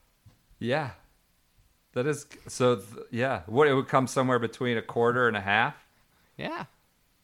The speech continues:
Speaker 1: What about two-thirds zips? And it just goes to the belly button.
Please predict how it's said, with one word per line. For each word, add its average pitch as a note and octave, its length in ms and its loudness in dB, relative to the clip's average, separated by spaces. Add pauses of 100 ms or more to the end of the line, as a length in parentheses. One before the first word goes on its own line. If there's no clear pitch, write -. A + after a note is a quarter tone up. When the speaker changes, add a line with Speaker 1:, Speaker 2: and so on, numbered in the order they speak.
(960)
Speaker 1:
What F3+ 140 4
about A#3+ 280 4
two-thirds A2 600 -2
zips? D#2+ 480 -8 (140)
And A2 80 -6
it G#2 40 -2
just C#3 240 -4
goes C3+ 220 2
to A#2+ 60 -4
the G#2+ 60 -2
belly A#2+ 300 4
button. F2+ 380 -6